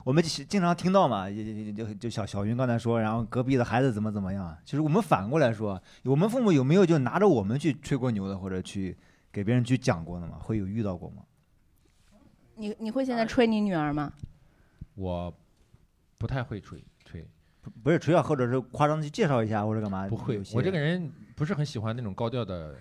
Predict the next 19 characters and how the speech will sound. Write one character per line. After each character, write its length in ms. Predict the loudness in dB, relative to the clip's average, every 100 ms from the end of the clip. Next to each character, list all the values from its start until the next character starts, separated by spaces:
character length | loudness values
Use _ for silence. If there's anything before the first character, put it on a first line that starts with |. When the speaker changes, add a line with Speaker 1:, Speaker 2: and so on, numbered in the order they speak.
| -20 _ -14 -6
Speaker 3:
表 160 | -6
现 160 | -4 -2
的。 100 | -2
Speaker 2:
那 80 | 0
别 160 | 0 0
人 120 | 0
跟 100 | 0
你 120 | -2
夸 280 | -2 4 6
的 60 |
时 100 | 6
候 80 | 2 10
，“我 160 | 10
们 160 | 10 8
家 140 | 6 6 6
女 80 | 2
儿 300 | 4 4 2
昨 200 | 2 2
天， 400 | 2 2 2